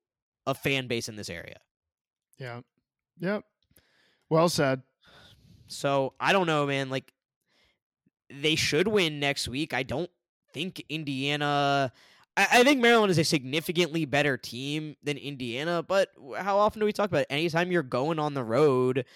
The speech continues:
Speaker 1: especially in the Big Ten, it's not gonna be easy. None of these games are, are, are ever easy,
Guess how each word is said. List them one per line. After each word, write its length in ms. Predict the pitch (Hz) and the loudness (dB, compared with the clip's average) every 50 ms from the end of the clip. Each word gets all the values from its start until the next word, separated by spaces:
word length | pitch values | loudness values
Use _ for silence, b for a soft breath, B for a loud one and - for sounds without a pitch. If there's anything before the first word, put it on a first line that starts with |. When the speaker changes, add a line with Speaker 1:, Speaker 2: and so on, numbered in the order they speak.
| b b b b b | b b b b b
Speaker 1:
especially 540 | - - - 151 165 - - 190 175 165 156 | -10 -4 0 0 0 2 4 4 4 4 4
in 100 | 143 135 | 2 -2
the 80 | 131 | -6
Big 300 | 117 92 135 127 123 - | -6 -4 -4 -4 -4 -6
Ten, 580 | - 117 110 147 175 175 160 147 147 151 151 139 _ _ _ _ | -8 -6 -2 0 0 0 0 -2 -4 -8 -12 -14 _ _ _ _
it's 120 | - - - | -20 -14 -8
not 240 | 101 127 160 - | -6 -6 -6 -4
gonna 160 | - 240 233 160 | -2 0 0 0
be 200 | 147 139 110 - - | 0 -4 -8 -10 -14
easy. 720 | 98 101 147 196 170 135 117 110 120 135 156 175 190 180 - _ | -14 -10 -8 -6 -6 -6 -6 -6 -6 -6 -4 -6 -6 -6 -8 _
None 320 | 127 123 117 101 123 185 | -18 -12 -10 -8 -2 -2
of 60 | 233 | -2
these 240 | 208 196 160 139 107 | -2 -2 -4 -4 -6
games 400 | - - 120 131 139 139 135 120 | -4 -6 -4 -4 -4 -6 -4 -4
are, 180 | 120 110 110 - _ | -2 -2 -2 -6 _
are, 220 | - 117 110 85 - _ - | -6 -6 -6 -6 -8 _ -10
are 140 | 101 107 - - | -10 -10 -6 -4
ever 300 | 139 160 139 135 95 - _ _ - | -4 -2 -2 -4 -8 -8 _ _ -16
easy, 680 | 113 156 190 185 135 92 87 90 95 113 127 143 143 | -10 -8 -8 -8 -8 -10 -10 -10 -8 -6 -6 -6 -8